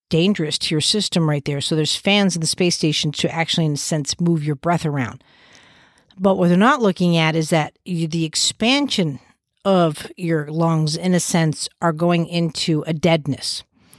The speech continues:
right? Almost like you're wearing a mask. So that has to be looked at as what kind of impact that has on volume control,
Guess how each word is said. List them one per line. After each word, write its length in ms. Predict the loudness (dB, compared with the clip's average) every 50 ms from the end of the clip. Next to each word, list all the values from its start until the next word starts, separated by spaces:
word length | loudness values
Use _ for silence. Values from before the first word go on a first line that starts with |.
| -20 _ -2
right? 240 | 0 0 0 0 2
Almost 280 | 2 2 2 2 2 0
like 160 | -2 0 0
you're 80 | 0 0
wearing 320 | 2 2 2 2 0 0
a 40 | 0
mask. 500 | 0 -2 -4 -6 -8 -8 -10 -10 -10 -14 -20 -20 _ -20 -20 -20
So 160 | -10 -6 -2
that 240 | 0 2 4 4 2
has 240 | 2 2 0 0 0
to 100 | -2 -2
be 120 | -2 -2
looked 320 | 0 0 -2 -4 -4 -4 -4
at 160 | -4 -4 -4
as 120 | -6 -6
what 340 | -6 -6 -2 0 -2 -2 -2
kind 380 | -4 -4 -2 0 0 0 0 0 0
of 320 | 0 -2 -2 -6 -8 -4 0
impact 340 | 2 2 4 4 2 2 2
that 160 | 0 0 0
has 340 | 0 0 0 0 0 -2 -4 -6 -6
on 360 | -6 -4 -4 -4 -4 -6 -8
volume 520 | -6 -2 2 2 4 4 2 0 -2 -2
control, 540 | -4 -6 -6 -6 -4 -4 -4 -4 -4 -8